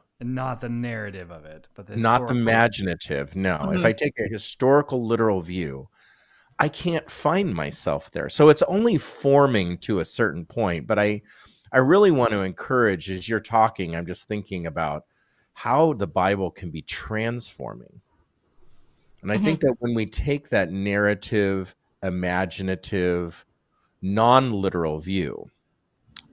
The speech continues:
Speaker 2: we begin to find ourselves in the story and to be transformed by it versus just the slight forming. You know, "I'm not gonna do that.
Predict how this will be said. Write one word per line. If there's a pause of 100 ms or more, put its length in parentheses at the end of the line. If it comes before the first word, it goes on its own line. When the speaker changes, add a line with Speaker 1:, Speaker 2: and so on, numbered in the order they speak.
Speaker 2:
we
begin
to
find
ourselves
in
the
story (440)
and
to
be
transformed
by
it
versus
just
the
slight
forming. (540)
You
know,
"I'm
not
gonna
do
that.